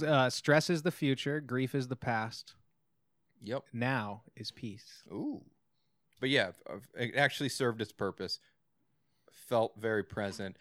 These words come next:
Speaker 2: And it was the guy where he's that old white guy with the ponytail, kinda half balding, but still has a
Speaker 1: Yeah,
Speaker 2: good
Speaker 1: yeah.
Speaker 2: ponytail.
Speaker 1: Sick.
Speaker 2: Um,
Speaker 1: The receding ponytail?
Speaker 2: teaching me about Native American things and why they like tobacco. And
Speaker 1: Uh,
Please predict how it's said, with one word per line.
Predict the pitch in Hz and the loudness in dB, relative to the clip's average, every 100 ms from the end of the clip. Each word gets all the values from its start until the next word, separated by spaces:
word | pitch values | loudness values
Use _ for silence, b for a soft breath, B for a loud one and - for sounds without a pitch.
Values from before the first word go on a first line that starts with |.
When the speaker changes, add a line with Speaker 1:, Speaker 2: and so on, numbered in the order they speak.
| b | b
Speaker 2:
And | b 131 | b 0
it | |
was | 127 107 | 0 -2
the | 113 | -4
guy | 113 107 104 | -2 0 0
where | 110 104 | 0 -4
he's | 101 95 | -4 -6
that | 98 90 - _ _ _ - | -4 -6 -8 _ _ _ -4
old | 113 | -2
white | 110 107 104 | 2 2 2
guy | 110 104 | 2 2
with | 104 104 | 2 0
the | 101 | -4
ponytail, | - 107 104 101 113 104 101 104 | -4 -2 -4 -4 -2 0 0 -2
kinda | - 117 | -4 -4
half | 104 107 101 - | -2 0 -2 -2
balding, | 104 98 101 107 | 2 2 2 0
but | 104 - | -2 -6
still | - 113 101 | -4 -2 0
has | 90 | 2
a | |
Speaker 1:
Yeah, | 190 | 6
Speaker 2:
good | 135 | 6
Speaker 1:
yeah. | 139 120 | 6 4
Speaker 2:
ponytail. | 107 101 117 110 104 101 | 2 -4 -4 -2 -2 -2
Speaker 1:
Sick. | - 117 107 - - | 0 0 -2 -10 -8
Speaker 2:
Um, | 107 98 90 82 | -6 -4 -6 4
Speaker 1:
The | 139 | 8
receding | 151 - 147 139 | 8 10 6 6
ponytail? | 139 135 143 151 151 160 | 6 6 6 4 2 2
Speaker 2:
teaching | - 135 - 110 | 2 2 0 -2
me | 107 | 0
about | 110 110 104 | 2 0 2
Native | 104 101 98 | 0 0 -2
American | 101 98 101 - 107 | -2 0 0 -2 -6
things | 104 101 95 101 90 | -4 -2 -2 -4 -8
and | 90 85 76 | -8 -10 -8
why | 92 92 | -6 -4
they | 92 | -4
like | 90 90 - | -4 -6 -6
tobacco. | - 90 80 85 98 92 92 | -6 -2 -2 -4 -6 -4 -4
And | 90 | -2
Speaker 1:
Uh, | 139 135 | 0 2